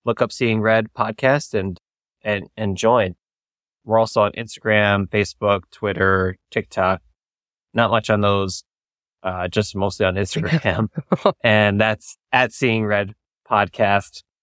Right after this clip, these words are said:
Speaker 1: on, on Instagram. So follow us on there. Quick shout out, thank you to Gecko's Media. Make sure you go check out Gecko's Media. Tons of great podcasts on there. We listen to Stumble Upon, we listen to Conspiracy Happy
Speaker 2: The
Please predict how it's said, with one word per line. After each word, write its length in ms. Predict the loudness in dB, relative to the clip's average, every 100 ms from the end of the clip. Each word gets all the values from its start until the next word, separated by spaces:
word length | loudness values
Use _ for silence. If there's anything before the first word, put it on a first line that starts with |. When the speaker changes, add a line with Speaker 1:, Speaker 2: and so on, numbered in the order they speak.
| _ _ _ _ _
Speaker 1:
on, 300 | -6 -4 -6 -6
on 160 | -6
Instagram. 560 | -4 -8 -8 -2 0 0
So 120 | -4
follow 320 | -4 -2 0 0
us 140 | 0
on 160 | -4 -2
there. 320 | 2 2 0 _ _ _ _
Quick 200 | -2 0
shout 200 | 2 2
out, 180 | 2 2
thank 240 | 0 2
you 120 | -2 -4
to 380 | -4 -4 -4
Gecko's 340 | -2 -2 -2 -6
Media. 580 | -6 -4 0 2 2 0 _ -10
Make 120 | -8
sure 120 | -6
you 80 | -4
go 120 | -4
check 180 | -2 0
out 140 | 0 0
Gecko's 300 | -4 -6 -4
Media. 520 | -2 2 4 4 0 _ _ _ _
Tons 200 | -2 0
of 40 | 2
great 200 | 0 0
podcasts 440 | -2 2 0 2
on 200 | 0 0
there. 360 | 2 2 2 0 _ _ _ -4
We 200 | -2 0
listen 320 | 0 -2 -8
to 300 | -8 -6 -6
Stumble 400 | -2 0 2 0
Upon, 480 | 0 2 4 4 2
we 80 | -2
listen 280 | -6 -8
to 100 | -18
Conspiracy 440 | -20 -10 -6 -6 0
Happy 260 | 0
Speaker 2:
The 40 | 2